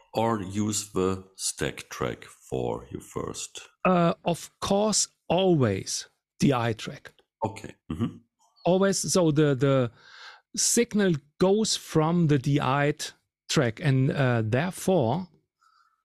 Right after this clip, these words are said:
Speaker 2: at first I need to do some things in Logic. So we see here D I track must be soloed
Speaker 1: Mm-hmm.
Speaker 2: because,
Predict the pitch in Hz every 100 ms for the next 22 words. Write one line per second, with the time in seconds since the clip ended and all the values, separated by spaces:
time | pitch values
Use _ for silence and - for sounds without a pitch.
0 | _ - 147 - - 143 175 165 - 135
1 | 123 131 143 - 147 135 135 - _ _
2 | _ _ - 143 139 - 139 123 123 -
3 | - 127 123 120 - 110 104 101 110 -
4 | 208 - - _ - - - - - -
5 | - 147 156 170 - - 196 208 165 196
6 | 208 233 _ _ 151 - 135 190 - 175
7 | 175 - - - 151 131 139 175 196 -
8 | - - 151 175 - _ _ - - 139
9 | 143 117 98 - - - _ _ _ _
10 | _ - - 80 95 - - - 190 139
11 | 110